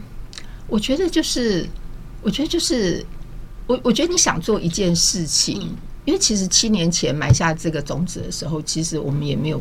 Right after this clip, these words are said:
Speaker 1: 不知道它会不会成。因为讲真的，这个展它需要有很多的经费、人力跟学校的全力支持。
Speaker 2: 对。
Speaker 1: 但我觉得最棒的是，好像在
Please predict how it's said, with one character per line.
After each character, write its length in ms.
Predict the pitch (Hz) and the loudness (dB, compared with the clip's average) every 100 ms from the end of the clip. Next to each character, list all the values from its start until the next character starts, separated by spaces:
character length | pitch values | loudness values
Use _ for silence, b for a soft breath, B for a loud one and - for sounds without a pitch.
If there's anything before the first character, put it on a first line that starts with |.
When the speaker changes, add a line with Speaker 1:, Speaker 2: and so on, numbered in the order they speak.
| - | -2
Speaker 1:
不 80 | 165 | -2
知 120 | 151 | -2
道 160 | 147 | -2
它 160 | 143 151 | -2 -2
会 120 | 135 | 0
不 100 | 143 | 0
会 80 | 139 | 0
成。 280 | 143 - - 180 - B B | 0 0 -2 -4 -4 B B
因 40 | 233 | 6
为 20 | |
讲 220 | 214 160 | 6 6
真 220 | 139 175 180 | 6 8 8
的， 80 | |
这 120 | 170 208 | 6 4
个 80 | |
展 300 | 180 - - - | 2 4 0 0
它 320 | - 165 165 B B B | 0 2 2 B B B
需 180 | - - | 0 4
要 160 | 175 156 | 6 6
有 140 | 143 | 4
很 160 | 160 151 | 4 4
多 100 | 160 | 4
的 120 | 156 | 2
经 320 | 147 165 156 | 2 4 4
费、 360 | 165 180 151 151 - - - | 4 4 2 2 -4 -8 0
人 340 | 160 151 143 | 2 4 6
力 260 | 180 160 - B B | 6 6 4 B B
跟 220 | - 170 | 4 6
学 160 | 175 - | 6 4
校 180 | - 160 | 2 2
的 140 | 165 | 2
全 260 | - 170 160 | 0 2 4
力 140 | 156 | 2
支 240 | 165 - 139 | 2 0 2
持。 300 | - - - | 4 4 2
Speaker 2:
对。 200 | - - B B | 0 -4 B B
Speaker 1:
但 120 | - 196 | 2 4
我 80 | |
觉 140 | 139 151 | 4 2
得 60 | |
最 120 | - 151 | 4 2
棒 300 | - 175 147 | 4 4 4
的 140 | 143 | 2
是， 320 | - - 156 | 2 2 2
好 120 | 139 | 2
像 300 | 160 175 165 170 B B B | 2 4 4 2 B B B
在 340 | - 196 156 | 0 2 2